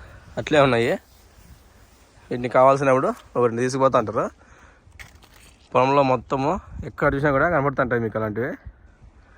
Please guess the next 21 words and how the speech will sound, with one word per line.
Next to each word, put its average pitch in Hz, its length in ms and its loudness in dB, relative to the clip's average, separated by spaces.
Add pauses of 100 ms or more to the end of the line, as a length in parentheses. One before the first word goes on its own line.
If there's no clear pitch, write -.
(600)
మా 120 60 6 (100)
ఓనర్ 135 260 6
కూడా 131 140 2 (1300)
ఎక్కడ 135 240 -2
వేల 123 160 2
తీసినాడు 123 260 -4 (100)
అక్కడ 110 160 -4 (380)
చూడండి, 117 300 -6 (1800)
ఇవి 120 140 -6
ఇక్కడ 131 140 0 (120)
ఉన్నాయి. 113 240 -2 (1400)
ఎక్కడ - 300 -6
చూసినా 143 260 0
ఉంటాయి 131 260 0 (280)
ముల్లంగి 123 380 2
ఆకులు. 123 260 -2 (2000)
ఇంక 131 180 -2
మామూలుగా 143 400 4
మేము 135 200 2
వంట 127 120 2 (100)
చేసుకొని 139 360 -2